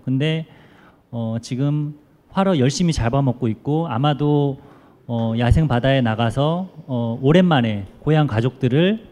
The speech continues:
만날 수 있을 것 같습니다. 되게 저는 그 상상을 해보곤 해요. 금등이 대포,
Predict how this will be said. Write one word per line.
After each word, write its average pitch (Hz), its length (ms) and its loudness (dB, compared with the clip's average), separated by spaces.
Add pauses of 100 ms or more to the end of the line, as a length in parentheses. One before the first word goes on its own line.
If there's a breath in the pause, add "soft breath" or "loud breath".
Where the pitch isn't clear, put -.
(560)
만날 127 300 2
수 143 320 -2
있을 120 280 -6
것 131 100 -4
같습니다. 98 580 -4 (560 soft breath)
되게 185 300 4
저는 190 500 6
그 233 480 4
상상을 202 380 6
해보곤 190 300 2
해요. 139 480 2 (560 loud breath)
금등이 202 380 8
대포, 220 600 6